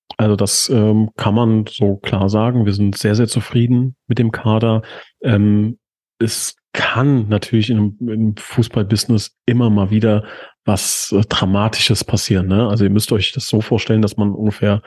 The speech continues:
fünf bis zehn Nachrichten am Tag bekommt. Also ich jetzt, wird's noch zwei, drei andere Personen geben, die wahrscheinlich auch ähnlich viele Nachrichten bekommen, ähm, die man mal so ganz schnell scannt.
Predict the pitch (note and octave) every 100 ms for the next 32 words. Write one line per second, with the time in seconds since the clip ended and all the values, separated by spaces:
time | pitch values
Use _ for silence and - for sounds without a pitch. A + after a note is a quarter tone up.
0 | - - _ - - A#2 A#2+ - - -
1 | - - A2+ A2 A#2 A#2 A2+ _ _ F2+
2 | G2 - B2 - A2 F#2+ - G#2+ - B2+
3 | - C3 A2 - A2 - A2 - - A#2+
4 | A2+ - G#2+ - G#2 - G2+ - G#2 G#2+
5 | G#2+ G#2 A2 G#2+ A2 G#2 G#2 A2 G#2+ G#2+
6 | A2 A2 C3 A#2 A2+ - A2+ A2 A#2+ A2
7 | A2+ - A2 A2 - - - - - -
8 | A2 G2+ G#2+ A2 A2+ G#2+ G#2 G#2 G2+ G2+
9 | F#2 A2 A#2+ C3+ - A2+ A2+ A2 A2+ -
10 | - - A2 D3+ F3+ -